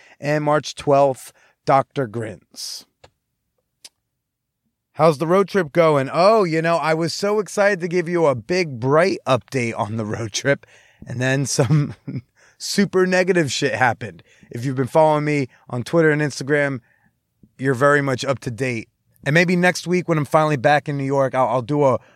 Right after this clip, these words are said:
road trip recap. But let me tell you what happened. Uh, Monday in the afternoon,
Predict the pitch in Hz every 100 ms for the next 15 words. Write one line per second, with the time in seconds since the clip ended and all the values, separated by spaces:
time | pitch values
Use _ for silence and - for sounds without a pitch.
0 | _ 131 160 143 - 135 - 117 139 123
1 | 123 101 - _ _ 120 135 165 160 170
2 | 160 147 127 _ _ _ _ 127 127 131
3 | 165 131 135 131 - _ _ _ _ -
4 | 120 120 131 160 180 170 175 165 160 -
5 | _ _ _ _ - 214 214 185 180 175
6 | - 151 135 160 175 139 156